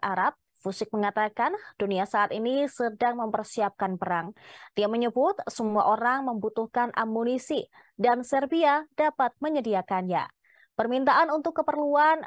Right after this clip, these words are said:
perang seperti roket untuk sistem peluncuran ganda gerak telah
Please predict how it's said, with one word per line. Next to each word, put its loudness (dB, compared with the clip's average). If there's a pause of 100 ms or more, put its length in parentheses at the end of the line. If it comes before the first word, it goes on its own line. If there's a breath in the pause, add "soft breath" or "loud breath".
(180)
perang -2
seperti -4
roket 2 (240)
untuk -4
sistem -2
peluncuran -2
ganda 0
gerak 0 (240)
telah 2